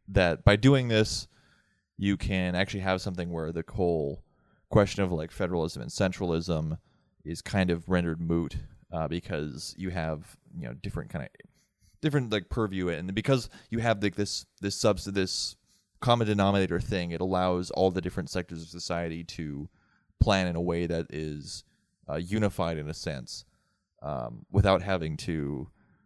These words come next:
yeah, centralized things in the hand, the, what they called, like, the subjective decisions of, like, technocratic planners. Um,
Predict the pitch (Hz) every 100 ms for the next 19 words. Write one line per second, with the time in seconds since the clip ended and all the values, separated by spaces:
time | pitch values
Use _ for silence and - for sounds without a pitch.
0 | _ - - - - 107 107 92 85 -
1 | - 82 80 80 - 78 73 73 78 76
2 | 85 73 - 82 92 92 85 - 104 101
3 | - 98 85 85 95 - 101 95 87 87
4 | 78 82 85 80 80 69 76 - 69 67
5 | 60 - - 71 - 92 78 69 78 71
6 | - 76 65 60 50 - - _ _ _
7 | - _ _ _ _ - 73 57 50 50